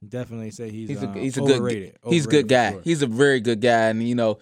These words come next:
Speaker 2: he is a Hall of Fame coach, but he's, people talk like he's the best. And I, quite frankly, I just don't know how.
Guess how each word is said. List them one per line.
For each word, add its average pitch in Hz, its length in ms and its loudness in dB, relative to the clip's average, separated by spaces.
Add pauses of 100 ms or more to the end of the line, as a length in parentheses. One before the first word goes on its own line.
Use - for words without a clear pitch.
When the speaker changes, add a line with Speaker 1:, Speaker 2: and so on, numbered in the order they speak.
(120)
Speaker 2:
he 170 100 2
is 151 100 0
a 147 60 4
Hall 131 160 4
of 123 60 -4
Fame 123 220 -6
coach, 117 260 0
but 117 100 -4
he's, 131 180 -2 (240)
people 143 240 -2
talk 123 260 0
like 110 160 -8
he's 117 140 -10
the - 80 -18
best. - 340 -16 (540)
And 117 120 0
I, 123 60 0 (640)
quite - 260 -8
frankly, 107 360 -4
I 101 60 -2
just 101 180 -10
don't 98 160 -6
know 92 100 -8
how. 101 300 -8